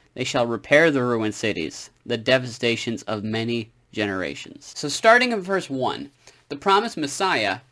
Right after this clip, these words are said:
would be a preacher, a proclaimer of spiritual things. I've heard it said, um, that God only had one son and he made him a preacher. It's kinda, kinda a funny little jab there, but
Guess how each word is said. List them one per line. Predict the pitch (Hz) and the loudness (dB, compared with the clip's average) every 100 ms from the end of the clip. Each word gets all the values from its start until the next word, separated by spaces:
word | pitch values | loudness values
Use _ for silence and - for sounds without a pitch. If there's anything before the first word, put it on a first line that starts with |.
| _ _ | _ _
would | - 139 | -8 -6
be | 131 120 117 131 - | -2 -2 -2 -6 -8
a | 127 | -10
preacher, | - 220 196 - - - _ - | -4 -4 -4 -6 -12 -14 _ -8
a | 123 | -8
proclaimer | 123 143 139 - 202 190 - - _ _ _ - | -4 -6 -4 -2 0 0 -2 -8 _ _ _ -16
of | |
spiritual | - - 127 117 107 | -10 -4 -2 -2 -8
things. | - 87 - - - _ _ - - _ | -6 -6 -6 -12 -16 _ _ -20 -20 _
I've | 117 131 | -2 2
heard | 170 170 | 4 4
it | 127 | 2
said, | - 180 135 120 127 - _ _ _ | 0 2 2 2 -6 -16 _ _ _
um, | 131 123 | -4 -2
that | 120 117 110 - - _ | 0 0 -2 -8 -20 _
God | - 147 156 | 4 4 4
only | 151 | 2
had | 139 131 | 0 0
one | 131 131 | 2 0
son | 127 143 117 104 | -2 -2 -2 -2
and | 107 | -4
he | 120 | -4
made | 113 107 | -2 -2
him | 110 | -4
a | 110 | -6
preacher. | 127 101 - 90 - _ - | -4 -4 -6 -14 -16 _ -16
It's | 104 | -14
kinda, | - 120 107 98 - - _ | -4 -2 -2 -4 -12 -20 _
kinda | - 123 113 | 0 2 0
a | 113 | -2
funny | - 120 113 | -2 -2 -2
little | 113 92 | -4 -6
jab | 107 113 107 104 | -2 0 0 -2
there, | 107 104 | -2 -2
but | 98 107 - | -2 -4 -4